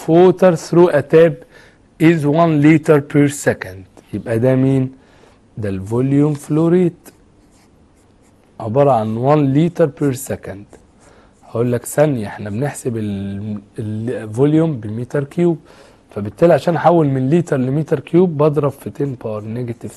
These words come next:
three، فتديني ten power negative three متر كيوب per second. يبقى ده أول تحويلة، ما بشتغلش الفوليوم بالليتر، أنا بشتغله بالمتر كيوب. تاني حاجة ال radius of the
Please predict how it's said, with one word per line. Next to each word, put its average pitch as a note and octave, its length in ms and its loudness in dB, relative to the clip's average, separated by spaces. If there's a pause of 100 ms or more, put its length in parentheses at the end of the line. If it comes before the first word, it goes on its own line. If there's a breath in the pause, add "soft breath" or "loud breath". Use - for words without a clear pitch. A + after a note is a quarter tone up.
(120)
three، G2 220 -12 (880 soft breath)
فتديني A#2 800 -6 (340)
ten C3 300 -2
power G2+ 200 -6
negative A2 760 -10
three A2 280 -4 (600 soft breath)
متر B2 440 -2
كيوب D3+ 500 -2 (420)
per A2 140 -6 (160)
second. - 560 -18
يبقى G#2+ 160 -8
ده B2+ 100 -2
أول C#3 280 2
تحويلة، C3 460 -6
ما G#2 120 -10
بشتغلش B2+ 520 -8
الفوليوم C3 440 -2
بالليتر، B2+ 480 -4
أنا G2+ 120 -12
بشتغله C#3+ 540 0
بالمتر C3 520 -2
كيوب. G#2 320 -6 (800 loud breath)
تاني G3+ 240 4
حاجة F#3+ 340 6
ال F3 280 4
radius D#3 160 4
of C3+ 180 -6
the A#2 180 -2